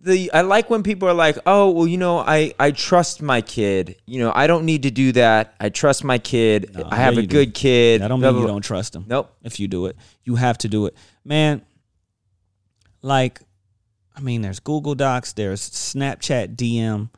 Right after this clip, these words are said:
Speaker 1: Mm.
Speaker 2: there's Instagram D M, there's apps we don't even know about.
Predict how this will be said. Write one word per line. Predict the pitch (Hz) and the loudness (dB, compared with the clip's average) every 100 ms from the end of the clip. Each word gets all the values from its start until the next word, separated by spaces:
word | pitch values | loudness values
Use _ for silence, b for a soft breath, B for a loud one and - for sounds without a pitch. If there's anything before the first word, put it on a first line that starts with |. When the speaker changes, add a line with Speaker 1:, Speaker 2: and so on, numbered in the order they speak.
| _ _ | _ _
Speaker 1:
Mm. | 98 | -6
Speaker 2:
there's | 90 73 | -6 -6
Instagram | 135 135 - 120 123 123 120 | -4 -6 -6 -4 -2 0 0
D | 120 113 110 | 0 -2 -2
M, | 107 107 | -2 -2
there's | 104 104 | -2 -4
apps | - 127 - - | -2 -4 -4 -4
we | 127 | -2
don't | 135 113 | 0 -2
even | 104 101 | -2 -2
know | 117 123 | 0 2
about. | 117 117 113 | 2 2 0